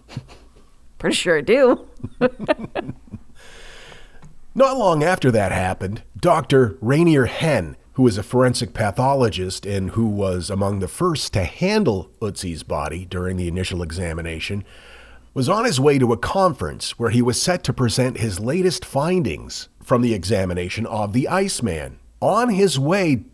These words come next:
Speaker 2: to that conference, he was involved in a horrific car accident and was killed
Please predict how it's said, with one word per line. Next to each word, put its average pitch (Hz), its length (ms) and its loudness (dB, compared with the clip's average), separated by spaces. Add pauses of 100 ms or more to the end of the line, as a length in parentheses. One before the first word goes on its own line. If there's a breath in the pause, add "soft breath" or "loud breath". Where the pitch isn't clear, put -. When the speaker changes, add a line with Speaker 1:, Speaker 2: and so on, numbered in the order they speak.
Speaker 2:
to 135 640 2
that 95 300 -2
conference, 85 600 -6 (380 soft breath)
he 156 140 2
was 151 200 4
involved 151 480 2
in 127 120 2
a 110 60 0
horrific 120 600 -2
car 156 300 -2
accident 92 520 -2
and 101 160 -2
was 95 160 -4
killed 127 460 0